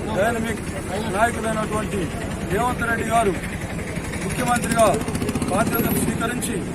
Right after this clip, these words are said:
అన్ని కులాలకి కార్పొరేషన్లు ఏర్పాటు చేయడం జరిగింది. అది చిన్న పొరపాటుతో కమ్మ సామాజిక వర్గానికి మొన్నటి రోజు ప్రకటించిన దాంట్లో రాలేదు. దాన్ని వెంటనే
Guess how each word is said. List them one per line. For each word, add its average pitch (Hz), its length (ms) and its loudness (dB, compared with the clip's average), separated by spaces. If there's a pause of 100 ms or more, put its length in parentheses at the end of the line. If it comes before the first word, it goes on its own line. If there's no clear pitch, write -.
(420)
అన్ని 240 200 0
కులాలకి 240 580 2 (1160)
కార్పొరేషన్లు 233 640 0
ఏర్పాటు 226 360 2
చేయడం 220 320 -2
జరిగింది. 214 400 0 (920)
అది 226 180 -2 (400)
చిన్న 247 200 0
పొరపాటుతో 247 720 4 (560)
కమ్మ 247 220 4
సామాజిక 240 500 4
వర్గానికి 233 540 2 (560)
మొన్నటి 240 340 0
రోజు 247 160 4
ప్రకటించిన 233 540 -2
దాంట్లో 226 300 2
రాలేదు. 233 420 2 (720)
దాన్ని 247 340 2 (360)
వెంటనే 262 380 2